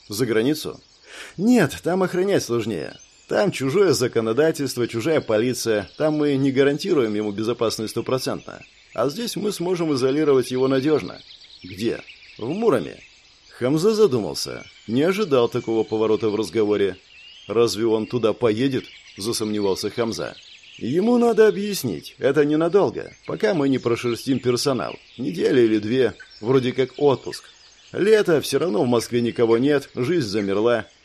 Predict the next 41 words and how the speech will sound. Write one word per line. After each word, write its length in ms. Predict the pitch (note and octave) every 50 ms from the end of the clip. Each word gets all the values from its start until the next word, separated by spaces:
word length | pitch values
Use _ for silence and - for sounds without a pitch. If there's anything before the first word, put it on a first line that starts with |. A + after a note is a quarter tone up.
| _ _ -
А 100 | G2 A2
если 280 | A#2+ B2+ B2 - A#2+
ему 160 | A#2+ A#2+ A#2+
что-то 300 | A#2 - C3 A#2+ A#2 B2
понадобится, 600 | A#2 - A#2+ B2 C#3+ C#3+ C3+ A2+ G#2+ G2+ - G#2+
у 60 | G#2+ A2+
него 220 | - - - G#3
есть 220 | G#3 F#3+ - -
интернет, 600 | D3 C#3+ - - C#3 C3 C3 C#3+ D3+ D3 - - - _
есть 320 | G2+ A2+ C#3+ E3+ E3+ E3+
факс. 480 | - - - G#2+ A2 A#2 A#2 - - - - - - -
Да 100 | - C#3
он, 100 | D#3 D3+
в 60 | C3+ -
конце 240 | D3 C#3 C3 C#3+
концов, 360 | C3+ - C#3 B2+ - D3 C3 A2+
может 260 | B2+ C3 C3 C#3 -
курьеров 420 | - D3+ D#3 D#3 C#3 A2+ G#2 G2
туда-сюда 440 | - - A2+ G#2+ G2+ G#2 G#2+ G#2 G#2
гонять. 420 | G2+ G#2+ G#2+ G2+ G2+ G2 F#2+ - _ _ _ -
Вертолёт 500 | B2+ F#3 F#3+ F#3 F3 D#3 D3 D3+ D3 D3
арендует 440 | B2+ B2+ B2+ A#2+ A#2 B2+ B2 -
на 100 | B2+ A#2
две 140 | A2 G#2+ A#2+
недели, 340 | A2+ A2+ G2+ A2 A#2+ G#2+ G#2
и 260 | G#2+ G#2+ G2+ G2+ G2
решена 320 | A2 C3 C3 C#3 D3 D#3+ D#3+
проблема. 480 | - A#2 G2+ F2+ F2 D2+ B1 G1+ - - _ _ _ _ _ _ _ _ _ _ _ -
Главное, 580 | F#2+ G#2 C3 E3+ G#3 A3 A3 G#3 G#3 G3 F#3+
чтобы 380 | F3 - - E3 D#3+ F3 F3+ E3+
в 40 | F3
Муром 400 | F#3 G3 G#3 F#3+ D3+ C3 A#2+ A2+
не 120 | A#2 A#2
ввести 420 | A2+ G#2 A#2+ C3+ C3 - - C3+
никого 400 | C3 B2 A#2 - B2+ B2 B2 B2
из 160 | B2 A#2+ A2 -
тех, 240 | - D3 D3+ C#3
кто 140 | - - C3+
его 140 | A#2+ A2+ A#2
сейчас 380 | A2 - B2+ B2 B2+ A2+ G#2 -
окружает. 520 | A#2 - - C#3 C3+ G#2+ A2 - - -